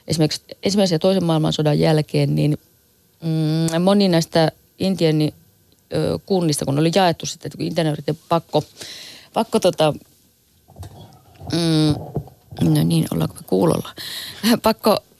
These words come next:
ö, niinku pakko siviliso-, saasoida,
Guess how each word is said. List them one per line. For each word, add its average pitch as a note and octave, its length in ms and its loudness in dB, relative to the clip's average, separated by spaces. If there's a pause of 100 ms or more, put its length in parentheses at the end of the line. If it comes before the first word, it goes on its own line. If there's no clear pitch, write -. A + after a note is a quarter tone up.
(320)
ö, F#3 120 -6 (640)
niinku F#3+ 200 0
pakko G#3+ 280 -4
siviliso-, D#3+ 1080 0
saasoida, D3 1200 0